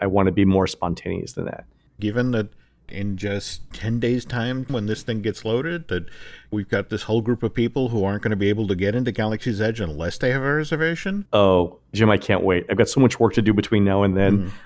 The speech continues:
Speaker 1: I haven't even started to think about it, but I leave for Disneyland on the twenty-seventh.
Speaker 2: Mm-hmm.
Speaker 1: I am super excited to get there, and, uh, I'm gonna get my last view of Disneyland before Galaxy's Edge for those first couple of days.
Speaker 2: Yeah.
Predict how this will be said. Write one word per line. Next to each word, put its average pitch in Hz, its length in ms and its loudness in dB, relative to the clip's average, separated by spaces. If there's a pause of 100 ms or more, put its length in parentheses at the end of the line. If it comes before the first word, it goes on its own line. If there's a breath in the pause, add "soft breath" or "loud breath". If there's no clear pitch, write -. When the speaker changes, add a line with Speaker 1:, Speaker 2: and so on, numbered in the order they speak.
Speaker 1:
I 98 80 0
haven't 101 140 6
even 98 120 6
started 101 320 4
to 95 60 -4
think 110 160 4
about 117 220 6
it, 117 180 2
but 107 80 4
I 101 60 6
leave 101 160 4
for 107 80 2
Disneyland 98 480 2
on 87 80 0
the 87 60 -4
twenty-seventh. 117 580 0
Speaker 2:
Mm-hmm. 98 240 -6 (1000 loud breath)
Speaker 1:
I 101 120 0
am 95 280 2
super 117 240 4
excited 98 280 2
to 95 60 -2
get 95 180 0
there, 95 180 4
and, 92 180 2
uh, 90 220 2 (100)
I'm 147 80 6
gonna 135 140 8
get 143 160 4
my 127 100 8
last 117 440 6
view 117 380 8 (100)
of 98 320 2 (100)
Disneyland 113 640 6
before 117 380 2
Galaxy's 123 480 4
Edge 127 240 2
for 85 80 0
those 117 140 4
first - 200 -4
couple 143 240 0
of 147 80 6
days. 156 240 2
Speaker 2:
Yeah. 85 200 -10